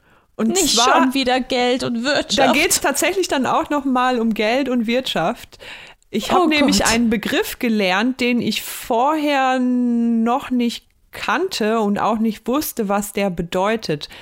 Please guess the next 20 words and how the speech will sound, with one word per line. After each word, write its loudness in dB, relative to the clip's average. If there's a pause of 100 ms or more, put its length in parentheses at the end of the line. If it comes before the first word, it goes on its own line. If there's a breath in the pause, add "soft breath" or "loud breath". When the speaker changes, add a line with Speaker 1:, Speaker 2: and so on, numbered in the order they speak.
(320 loud breath)
Speaker 1:
Habt -6
ihr 0
schon 0
mal, 0
und -4
das -6 (120)
geht 0
so 0
ein 2
bisschen 0
in 0
die 0
Richtung, -2 (180 loud breath)
habt -8
ihr 0
schon 0
mal 0
von -2
Frugalisten 0
gehört? -4